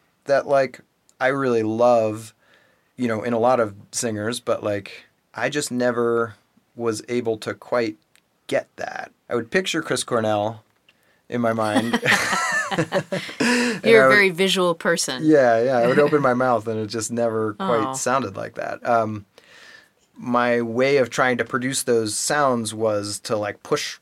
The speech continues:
Speaker 1: really hard, which I, I mean, I kinda knew wasn't exactly the right way to do it anyway. But so when I started singing the townspeople songs, or, or, like, writing on the songs that became the first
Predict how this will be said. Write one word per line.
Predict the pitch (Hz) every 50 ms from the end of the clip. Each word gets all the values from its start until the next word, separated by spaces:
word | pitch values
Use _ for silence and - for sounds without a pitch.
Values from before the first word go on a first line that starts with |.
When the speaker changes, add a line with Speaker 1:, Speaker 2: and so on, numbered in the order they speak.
| _ _ -
Speaker 1:
really | 120 123 120 117 113 110 107
hard, | 101 110 110 107 104 107 107
which | 113 147 160 180
I, | 180 170 165 160 131 80 143 147
I | 143
mean, | 143 139 135
I | 135
kinda | 131 - 170 156 139 127 123 113 - _ _ _ _ -
knew | - 131 143 151 147 139
wasn't | 131 131 127 123 123 120 120 120
exactly | 131 117 117 117 117 110 110 - 117 117
the | 113 113
right | 110 113 113 107 101 110
way | 120 110 107 107
to | 104 101
do | 95 113 113 110
it | 107 113
anyway. | 127 151 170 165 170 165 165 170 175 170 165 _ _ _ _ _ -
But | 156 156
so | - 180 175
when | 165 156
I | 156
started | 156 - 185 175 170 160 139 131 -
singing | - - - 165 160 151 147 139 135
the | 123 120 117 117 - _ _ _ _ _
townspeople | - 147 143 147 147 - - 131 123 120 120 113 110 110 107 104 - _ _
songs, | - - - 123 117 113 110 110 110 110 110 107 107 107 - - _ _ _ -
or, | 127 120 113 113
or, | 110 123 127 120 117
like, | 117 113 107
writing | 127 127 127 127 127
on | 120 117
the | 113 110
songs | - 123 117 113 107 107
that | 107
became | - 110 104 - 113 110 110
the | 104 101 98 - _ _ _ _ _ _ _ _
first | - 113 107 104 -